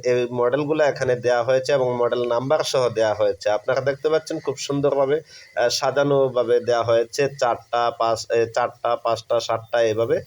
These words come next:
সম্পূর্ণগুলো এখানে দেয়া হয়েছে। এগুলো মূলত চায়না থেকে আমদানি করা হয়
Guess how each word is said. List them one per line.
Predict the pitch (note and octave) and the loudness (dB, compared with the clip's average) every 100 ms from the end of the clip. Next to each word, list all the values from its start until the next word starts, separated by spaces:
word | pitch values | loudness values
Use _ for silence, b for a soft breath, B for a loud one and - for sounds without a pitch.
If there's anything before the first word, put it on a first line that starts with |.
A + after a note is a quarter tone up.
| B B B | B B B
সম্পূর্ণগুলো | - E3 D#3+ F3+ F3 E3 D3+ | -2 -2 0 2 2 2 4
এখানে | D3 C#3 B2 C3+ C#3 | 4 4 2 0 0
দেয়া | B2 B2+ A2+ | 2 2 2
হয়েছে। | A2 G#2+ G#2+ A2 | 2 0 0 0
এগুলো | C3 E3 | 2 0
মূলত | D#3+ D#3+ E3 E3+ E3 | 2 2 2 -2 0
চায়না | C#3 C3 | 0 0
থেকে | C3+ C#3+ C#3+ | -2 -2 0
আমদানি | A#2+ A#2+ B2 | 0 0 -2
করা | A#2+ A#2 B2 | 0 0 2
হয় | C#3+ | 2